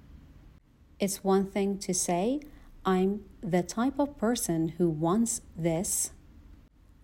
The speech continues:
این که بگیم من، اه، اون مدل شخصی هستم که این رو می‌خواد، یه چیزه. It's something very different to say, "I'm the type of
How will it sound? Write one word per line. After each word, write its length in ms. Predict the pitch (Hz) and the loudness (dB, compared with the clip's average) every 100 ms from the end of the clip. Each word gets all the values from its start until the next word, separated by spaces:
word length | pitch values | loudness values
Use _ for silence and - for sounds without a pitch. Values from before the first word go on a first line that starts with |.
| - - - | -20 -14 2
این 120 | 233 | 4
که 140 | 220 | 4
بگیم 280 | 185 185 180 | 2 4 4
من، 420 | 175 180 185 185 185 - - | 4 2 2 2 -2 -8 -8
اه، 500 | 175 180 175 175 175 - | -2 0 0 -2 -4 0
اون 140 | 214 | 2
مدل 400 | 214 170 160 160 - | 4 4 2 0 -4
شخصی 460 | - - 247 - 170 | -6 -4 -4 -2 -2
هستم 500 | 160 151 - 156 156 | -2 -2 -2 -2 -4
که 340 | - 160 170 - - - - | -2 -4 -4 -8 -20 -20 -2
این 200 | 220 214 | 4 6
رو 180 | 170 160 | 6 4
می‌خواد، 800 | 156 156 - - 151 156 214 269 - - - - - 180 | 2 0 -2 -2 0 0 -2 -6 -12 -20 -20 -20 -12 -2
یه 160 | 170 | 0
چیزه. 640 | 170 - 233 233 233 233 233 - - - - - - - - - - - - - - - 214 | 0 -4 -2 0 0 -2 -6 -14 -20 -20 -20 -20 -20 -20 -20 -20 -20 -20 -20 -20 -20 -8 -4
It's 280 | 208 - 277 | -4 0 4
something 580 | 311 302 175 165 175 - - 160 | 4 4 2 2 0 -4 -8 0
very 320 | 190 254 269 | 4 6 6
different 460 | 254 220 214 175 165 147 | 4 2 2 0 0 -2
to 40 | |
say, 440 | - 160 156 160 180 - - | -4 -2 -2 -4 -8 -10 -2
"I'm 240 | 170 170 | 2 2
the 120 | 160 | 0
type 360 | 160 - 247 | -2 0 0
of 80 | 262 | 0